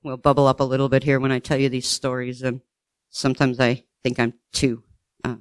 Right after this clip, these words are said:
when I talk about this. When I heard about the opportunity to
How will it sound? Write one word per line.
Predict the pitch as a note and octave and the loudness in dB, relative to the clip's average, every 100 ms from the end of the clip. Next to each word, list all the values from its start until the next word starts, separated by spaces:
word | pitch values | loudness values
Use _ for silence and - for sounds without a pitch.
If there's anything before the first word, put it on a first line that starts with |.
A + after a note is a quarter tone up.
| - | -16
when | C#3 B2 | -2 0
I | A#2 | 0
talk | - A#2 | -2 -6
about | B2 A2 - | -10 -14 -14
this. | E2 - - _ _ _ _ _ - | -12 -12 -14 _ _ _ _ _ -4
When | E3 F#3+ | 4 6
I | F3+ | 6
heard | B3 | 4
about | B3 B3 | 2 0
the | G3 | 2
opportunity | F3+ F3+ F#3+ E3+ D3+ D3+ | 0 -2 -2 -2 0 -6
to | - C#3+ | -6 -8